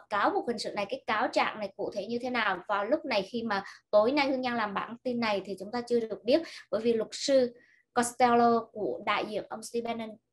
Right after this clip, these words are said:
cho biết là cáo trạng siêu, tức là cáo trạng hiện nay được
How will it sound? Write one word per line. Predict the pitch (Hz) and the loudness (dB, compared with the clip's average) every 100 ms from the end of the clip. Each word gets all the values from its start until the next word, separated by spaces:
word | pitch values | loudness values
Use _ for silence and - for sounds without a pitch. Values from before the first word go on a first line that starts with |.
| - | -8
cho | 214 214 | -4 -2
biết | 240 294 240 | 0 0 -2
là | 208 190 _ - | -4 -6 _ -4
cáo | 180 202 262 | 0 0 0
trạng | 262 202 - - _ _ _ - | 2 2 2 -6 _ _ _ -14
siêu, | - - - 294 240 - _ _ | -12 -6 4 6 6 -2 _ _
tức | 349 349 247 | -6 -4 -6
là | 202 - | -6 -8
cáo | 196 | -6
trạng | 247 202 208 | -2 -4 -6
hiện | 196 202 | -10 -6
nay | |
được | 202 | -6